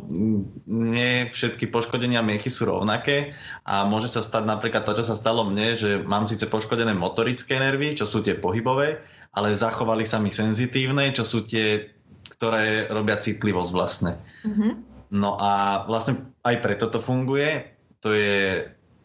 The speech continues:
Speaker 1: vlastne jedna vec. A druhá vec je, že aj keď sú vozičkári, ktorí majú aj senzitívne nervy prerušené, tak existuje na to tabletka a tiež im to funguje.
Speaker 2: Mhm.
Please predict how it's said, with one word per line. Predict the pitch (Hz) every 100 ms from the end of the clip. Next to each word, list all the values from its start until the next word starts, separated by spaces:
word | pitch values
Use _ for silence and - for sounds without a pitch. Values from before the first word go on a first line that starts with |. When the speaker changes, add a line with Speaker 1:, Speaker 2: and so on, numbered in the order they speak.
| _
Speaker 1:
vlastne | 101 98 - 107 92 - -
jedna | 98 95 113
vec. | 135 143
A | 143
druhá | 104 117 127
vec | 127
je, | 117 131
že | 120 117
aj | - 107 120
keď | 151
sú | 147 143
vozičkári, | 117 123 135 143 135
ktorí | - 120
majú | 127 127 123
aj | 104
senzitívne | 95 98 92 101 117 110
nervy | 113 117 123
prerušené, | 123 123 127 - 139 139
tak | 110
existuje | 107 110 117 -
na | 123 123
to | 113
tabletka | 110 101 120 120 117
a | 101
tiež | 107 104
im | 104
to | 92
funguje. | 85 85 85 85
Speaker 2:
Mhm. | 85